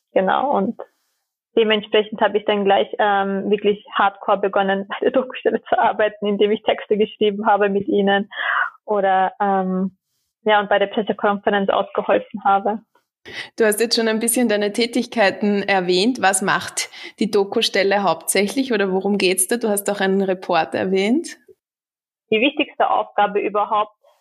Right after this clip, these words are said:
Speaker 1: von der Doku-Stelle ist es, ähm, die Fälle, die uns gemeldet werden, dass wir sie dokumentieren. Und
Speaker 2: Das heißt Fälle von antimuslimischem Rassismus,
Speaker 1: Genau, Fälle von
Speaker 2: Übergriffe.
Speaker 1: antimuslimischem
Speaker 2: Mhm.
Speaker 1: Rassismus, von Islamfeindlichkeit.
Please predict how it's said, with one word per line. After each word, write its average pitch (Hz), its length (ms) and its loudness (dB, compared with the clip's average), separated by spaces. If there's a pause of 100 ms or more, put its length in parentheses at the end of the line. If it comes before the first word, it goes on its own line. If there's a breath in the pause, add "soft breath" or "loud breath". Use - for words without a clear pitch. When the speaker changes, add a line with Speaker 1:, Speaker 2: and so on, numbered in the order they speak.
(240 soft breath)
Speaker 1:
von 214 140 -2
der 214 80 4
Doku-Stelle 208 720 0
ist 214 200 -4
es, 196 220 2 (340)
ähm, 202 300 -2
die 202 60 -20
Fälle, 214 320 2
die 214 340 -2 (560)
uns 302 240 0 (120)
gemeldet 202 560 0
werden, 202 540 0 (360 loud breath)
dass 208 120 0 (100)
wir 214 260 2
sie 196 400 0
dokumentieren. 208 800 -2 (1300)
Und 214 440 -2
Speaker 2:
Das 240 140 2
heißt 226 220 -2
Fälle 214 360 0
von 214 460 -4
antimuslimischem 202 840 -2
Rassismus, 185 560 -2
Speaker 1:
Genau, 214 260 2
Fälle 226 220 -2
von 214 240 -2
Speaker 2:
Übergriffe. 202 520 0
Speaker 1:
antimuslimischem 214 540 0
Speaker 2:
Mhm. 277 160 2
Speaker 1:
Rassismus, 247 440 -2
von 208 180 -2
Islamfeindlichkeit. 208 1200 -2